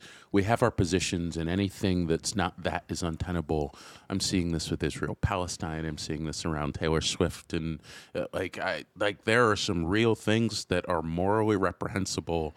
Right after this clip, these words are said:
But if somebody has done the thing, they're coming from a different position, and would it not be helpful to understand that? Um, some things are worth fighting for. Uh, we fight quite a bit on behalf of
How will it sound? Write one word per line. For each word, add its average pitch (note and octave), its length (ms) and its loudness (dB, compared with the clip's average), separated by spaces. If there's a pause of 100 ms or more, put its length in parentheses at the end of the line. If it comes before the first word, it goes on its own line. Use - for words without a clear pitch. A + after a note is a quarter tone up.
(500)
But F#2+ 100 6
if F2 100 0
somebody A2 360 4
has D#2+ 300 -2
done F#2+ 520 0
the E2+ 160 2
thing, D#2+ 720 -4
they're E2 140 2
coming F#2+ 400 -4
from E2 180 -6
a D#2 40 -4
different D2+ 300 -8
position, E2 460 -4
and D2 260 -4 (400)
would F#2 220 2
it G2+ 140 0
not F#2 200 -2
be E2+ 120 -4
helpful D2 320 -6
to E2 120 -8
understand D2+ 560 -4
that? C#2 220 -8 (420)
Um, D2 460 -4 (240)
some D#3 160 2
things E3 220 2
are C3+ 40 6
worth A#2 220 6
fighting - 300 -2
for. - 280 -4 (300)
Uh, E2+ 60 -2
we G2+ 160 2
fight - 360 -2
quite G2 240 4
a F2+ 60 2
bit F2+ 260 2
on E2 140 -2
behalf E2 420 -2
of D#2 340 -2